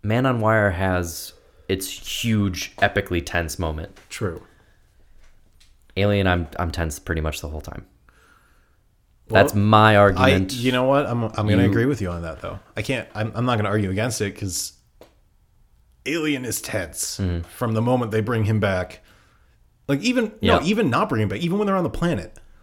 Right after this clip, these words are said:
Speaker 2: it's fucking tense 'cause they don't know what they're gonna find and they
Speaker 1: Yeah.
Speaker 2: find all the weird shit.
Speaker 1: Mm-hmm.
Speaker 2: So, yeah, I'm gonna go Alien.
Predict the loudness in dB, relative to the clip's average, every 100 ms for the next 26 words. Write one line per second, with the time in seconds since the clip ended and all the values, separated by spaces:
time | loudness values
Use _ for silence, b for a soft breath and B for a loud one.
0 | _ _ _ -6 -2 0 0 0 -2 -2
1 | -2 -2 0 2 2 0 0 0 0 0
2 | 2 4 6 6 4 2 2 0 0 -4
3 | -8 -10 -6 -6 -6 -10 _ -2 2 2
4 | -2 -14 _ _ _ -20 -12 -10 -8 -8
5 | -8 -10 -10 -6 2 2 2 -6